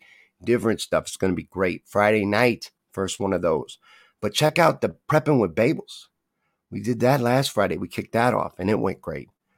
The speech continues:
I thought it was really good. I was a little quiet, but that was my fault. I, I figured out what I did wrong, and we fixed that. But, yeah, Ron, I don't think there's any way they find this kid guilty. There is no way. That was self-defense.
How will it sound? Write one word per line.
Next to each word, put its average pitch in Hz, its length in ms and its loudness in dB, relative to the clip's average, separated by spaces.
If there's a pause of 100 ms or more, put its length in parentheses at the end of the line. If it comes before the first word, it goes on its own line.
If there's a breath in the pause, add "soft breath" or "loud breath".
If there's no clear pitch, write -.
I 98 120 -4
thought 98 160 2
it - 20 0
was 87 140 -6
really 95 260 0
good. 85 300 -6 (240 soft breath)
I 90 40 -6
was 87 120 -6
a 92 60 -4
little 120 200 4
quiet, 131 640 6
but - 100 -6
that 87 100 4
was 85 120 2
my 101 220 8
fault. - 340 4 (600)
I, 82 200 -8
I 80 100 -10
figured 101 280 -2
out - 180 0
what 90 160 -4
I 85 60 -2
did 87 200 -8
wrong, 80 340 -8 (300)
and 82 100 -10
we 82 100 -6 (100)
fixed - 260 -10
that. - 260 -10
But, 80 220 -10 (520)
yeah, 113 320 8
Ron, 104 280 6 (100)
I 117 120 4
don't 135 180 4
think 120 140 0
there's 120 200 0
any 127 280 2
way 113 260 4
they 95 140 -4
find 95 280 -4
this 92 140 -10
kid - 220 -14
guilty. - 340 -8
There - 160 -8
is 85 160 -8
no 107 260 4
way. 123 340 4 (880)
That 101 120 4
was 117 160 0
self-defense. 139 920 4